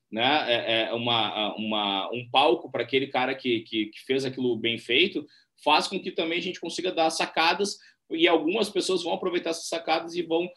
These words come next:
melhorar, vão fazer um incremento na sua execução, vão fazer com que ele tenha melhores resultados. Ou seja, são esse tipo de ações que fazem com que a gente tenha um resultado muito mais perene, um resultado muito mais sólido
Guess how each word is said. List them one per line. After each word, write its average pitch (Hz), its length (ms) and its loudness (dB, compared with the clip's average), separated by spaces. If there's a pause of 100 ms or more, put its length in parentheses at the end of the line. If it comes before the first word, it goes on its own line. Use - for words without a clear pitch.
(380)
melhorar, 165 560 6
vão 131 180 0
fazer 131 220 2
um 147 100 4
incremento 185 840 2 (180)
na 147 120 2
sua 156 240 2
execução, 160 640 0 (200)
vão 143 200 2
fazer 151 280 2
com 170 160 -6
que - 120 0
ele 160 140 2
tenha 160 360 0
melhores 156 520 4
resultados. 165 580 2 (240)
Ou 151 120 0
seja, 156 440 2 (120)
são 165 300 4
esse 208 240 6
tipo 214 320 -4
de 180 160 4
ações 175 400 0
que - 100 -12
fazem 175 280 0
com 165 160 -12
que - 80 -2
a 156 60 0
gente 165 200 -6
tenha 175 120 -4
um 170 60 -6
resultado 165 560 0
muito 202 220 -4
mais 170 340 -2 (300)
perene, 151 480 8
um 185 80 0
resultado 160 480 2
muito 170 240 -6
mais 151 240 0
sólido 165 500 0